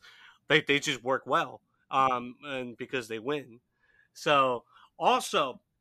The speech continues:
people probably don't know, there's things called rental Pokemon. So when you go on the Battle Stadium on the Poke Portal,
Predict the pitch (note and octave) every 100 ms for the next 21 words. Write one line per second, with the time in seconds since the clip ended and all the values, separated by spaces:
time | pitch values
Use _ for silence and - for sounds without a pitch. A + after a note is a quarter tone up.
0 | _ F3+ E3+ D3+ D#3+ D#3+ D#3 D3+ D3 A2+
1 | - D3 E3+ D#3+ G3 A3+ A3 - F#3 B2
2 | B2+ D#3+ E3+ D#3 C#3 B2+ B2 A2 G#2 G#2
3 | _ _ _ - F3+ E3+ D3+ D#3 E3 C#3+
4 | G#3 A#3 E3+ E3+ E3+ E3+ D#3+ D3 C3+ C3+
5 | B2+ B2 A#2 C3 D3 D#3 C#3+ - C#3+ C3+
6 | B2+ A2+ B2 B2+ A#2 A2+ - D3 C3 C3
7 | B2 - B2+ A#2 A2